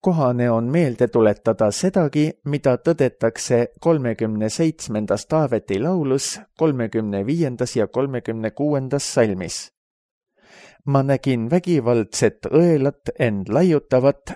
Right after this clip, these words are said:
nagu juurest kasvav haljendav puu. Aga ta kadus ja vaata, teda polnud enam. Ma otsisin teda, kuid teda ei olnud leida.“ Meil,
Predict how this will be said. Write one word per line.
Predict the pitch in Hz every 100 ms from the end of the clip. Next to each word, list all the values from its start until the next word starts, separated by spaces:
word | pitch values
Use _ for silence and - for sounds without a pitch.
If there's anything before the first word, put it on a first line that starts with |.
| -
nagu | 139 120 110 104
juurest | 101 151 160 143 135 -
kasvav | 135 139 - 110 107 104
haljendav | 156 147 139 160 147 147
puu. | 143 90 - _ _ _ _ _ - - _ -
Aga | 135 131 110
ta | - 107
kadus | - 175 165 147 - - -
ja | 120 113 104
vaata, | 120 151 - - 135 - -
teda | 151 156
polnud | 151 165 113 101
enam. | 104 95 80 - _ _ _ _ -
Ma | 123 110 101
otsisin | - 185 - - 139 139 120
teda, | 131 143 131 135 -
kuid | 147 143 - -
teda | 165 160 110 104
ei | 110
olnud | 135 156 160
leida.“ | 175 117 95 65 - _ _ _ _ _ _ _ _ _ _ _ _ _ - - _ _ -
Meil, | 147 180 120 101